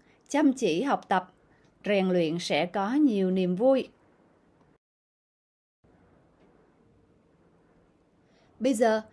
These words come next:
chúng ta sẽ cùng nhau đến với hoạt động khởi động.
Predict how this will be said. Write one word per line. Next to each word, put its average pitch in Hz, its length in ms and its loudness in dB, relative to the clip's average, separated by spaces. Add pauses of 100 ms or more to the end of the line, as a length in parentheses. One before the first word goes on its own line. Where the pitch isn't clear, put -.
(160)
chúng 247 220 -4
ta 208 260 0
sẽ 190 260 -2
cùng 208 260 -2
nhau 240 220 0
đến 233 280 2
với 294 220 0
hoạt 302 240 -6
động 185 260 0
khởi 226 260 -2
động. 185 300 0